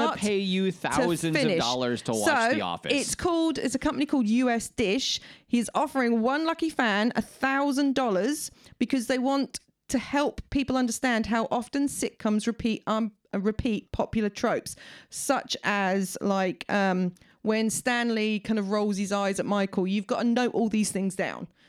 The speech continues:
Speaker 1: There are specific things that you've gotta watch for
Speaker 2: I didn't
Speaker 1: and
Speaker 2: know
Speaker 1: note them.
Speaker 2: Stan Lee was in The Office.
Speaker 1: Stanley
Speaker 2: Oh, you said
Speaker 1: Hudson.
Speaker 2: Stan Lee. You,
Speaker 1: No, I
Speaker 2: like,
Speaker 1: said
Speaker 2: you, you,
Speaker 1: Stanley.
Speaker 2: you put a pause in the
Speaker 1: Oh,
Speaker 2: middle.
Speaker 1: for goodness sakes.
Speaker 2: Okay, Stanley.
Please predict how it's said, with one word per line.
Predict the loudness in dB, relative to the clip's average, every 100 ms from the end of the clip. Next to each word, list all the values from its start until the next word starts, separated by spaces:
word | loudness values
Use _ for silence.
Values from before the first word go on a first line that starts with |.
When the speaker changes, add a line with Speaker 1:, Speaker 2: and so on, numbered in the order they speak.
| -6
Speaker 1:
There | -2
are | -2
specific | -4 -6 -4 -6 -4
things | -2 0 -2
that | -4
you've | -2
gotta | -2 -2
watch | 0 -2 -4 -4
for |
Speaker 2:
I | 0
didn't | 2 2
Speaker 1:
and | 2 0
Speaker 2:
know |
Speaker 1:
note | -2
them. | -2
Speaker 2:
Stan | -2 -2 -2
Lee | -2 -2
was | -4 -4
in | -4
The | -4
Office. | -4 -6 -6 -8 -10 -14
Speaker 1:
Stanley | -12 -8 -8 -6 -4 -2 -2 -2 -2
Speaker 2:
Oh, | 0 2
you | 2
said | 0 2
Speaker 1:
Hudson. | 2 0
Speaker 2:
Stan | 0 0 0 0 0
Lee. | 0 0 -2 -4
You, | -2
Speaker 1:
No, | 0
I | 0
Speaker 2:
like, |
Speaker 1:
said | 0 0
Speaker 2:
you, |
you, | 0 0 2 2
Speaker 1:
Stanley. | 2 0 2
Speaker 2:
you |
put | 0
a | 0
pause | -2 -2 0 0
in | 0
the | 0
Speaker 1:
Oh, |
Speaker 2:
middle. | 2 0
Speaker 1:
for | 0 0
goodness | 0 -2 -4
sakes. | -2 -2 -2 -2 0
Speaker 2:
Okay, | 0
Stanley. | 0 0 0 -2